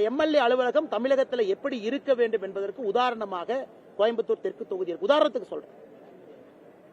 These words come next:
ஏழை மக்களுக்கு பால்ல இருந்து ஆரம்பித்து, சானிட்டரி நாப்கின்ல இருந்து ஆரம்பித்து, குடிதண்ணீர் வசதியிலிருந்து ஆரம்பித்து, இந்து, முஸ்லீம், கிறிஸ்டியன் யாரையும் பார்க்கல. யாருக்கு குழந்தைக்கு பால் இல்லையோ எம் எல் ஏ ஆபீஸ்ல இருந்து பால் போகுது. உதாரணத்துக்கு சொல்றேன்,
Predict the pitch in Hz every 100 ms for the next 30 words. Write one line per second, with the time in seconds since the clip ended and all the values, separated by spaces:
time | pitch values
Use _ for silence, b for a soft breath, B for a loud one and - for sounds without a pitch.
0 | - 165 196 233 233 208 180 180 170 -
1 | - 165 190 190 165 170 147 139 135 -
2 | 208 233 - 185 247 240 233 196 170 220
3 | - 226 185 160 156 147 139 139 - 226
4 | - - - - - - - - 240 285
5 | 285 262 247 214 170 165 226 226 185 170
6 | 170 143 143 139 - 190 233 - - -
7 | - 208 233 208 208 226 220 202 - 233
8 | 185 175 247 240 196 175 147 139 170 233
9 | 254 - 233 214 226 220 214 208 202 220
10 | 208 247 349 B B 185 220 226 190 190
11 | 170 202 - 160 170 156 147 233 285 269
12 | 185 - 135 -